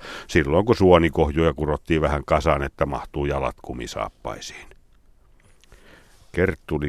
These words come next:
kerrankin oikein yllyttää Erkkiä ottamaan viinaksia esiin, että kahvin kanssa liköörit nimipäivän kunniaksi. Likööripullo on salaperäisesti hävinnyt,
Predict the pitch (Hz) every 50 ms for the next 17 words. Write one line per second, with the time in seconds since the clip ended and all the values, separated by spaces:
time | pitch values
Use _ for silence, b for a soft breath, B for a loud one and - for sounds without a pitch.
0 | - - 95 98 95 87 80 76 73 69 67 64 - - 78 73 69 - - -
1 | 82 78 78 71 - - 76 73 73 - 95 113 113 101 92 80 76 - _ -
2 | - 73 71 71 69 82 90 85 71 64 - _ - - 71 69 67 67 73 73
3 | - _ - - 65 67 69 69 65 69 87 107 110 98 85 78 73 67 - -
4 | - - - 76 69 64 73 80 80 - - 71 71 69 65 - B B B B
5 | B 76 - - - 76 - 101 104 101 90 90 78 - 78 90 78 - 73 71
6 | - - 78 71 76 95 110 - - 90 85 78 71 69 67 - - - 78 85
7 | 82 80 71 - 62 60 58 57 58 58 - - - 76 71 64 58 57 58 -
8 | - - - - - - - - - - _ _ _ _ _ _ _ _ _ _
9 | _ _ _ _ _ - - - - - - 87 85 - 82 76 69 67 - -
10 | 76 73 69 71 73 76 73 80 82 80 73 67 - 71 69 69 65 - 76 -
11 | - 80 80 90 90 85 87 80 78 78 - -